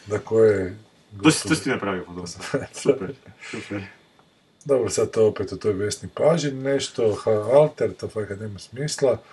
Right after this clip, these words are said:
Speaker 1: Kaže Boris da mu je Sherlock specijal zabavan, a da mu je Mad Max zabavan, zašto mi razdirate i tjerate da
Speaker 2: Da,
Speaker 1: biram
Speaker 2: da.
Speaker 1: stranu? Odaberi, Borise!
Speaker 2: E, razvod je,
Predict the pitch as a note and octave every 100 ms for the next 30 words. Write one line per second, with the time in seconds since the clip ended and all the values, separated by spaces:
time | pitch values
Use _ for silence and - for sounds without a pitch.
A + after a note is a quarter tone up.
0 | - _ - F3 F3 D#3+ F3 C#3+ C#3 C3
1 | B2+ D#3 C#3 B2 C#3 B2+ D3 B2+ C#3+ D#3
2 | D#3+ D3 C#3 C3+ C3+ C3+ B2+ A#2+ A2 -
3 | A2 A2+ A2 G#2+ B2 - A2+ A2 G#2 A#2
4 | A2 A#2 A2+ - C3+ - - F#3+ D#3 B2+
5 | G#2 A#2+ B2+ - - - - - - F#3
6 | F#3 E3 F3 G#3+ A#3 G#3+ D#3 F3+ G3+ A3
7 | G3+ - - F3+ E3 D3+ C3 B2 B2 C#3+
8 | G#3+ G#3 F#3+ F3+ D#3+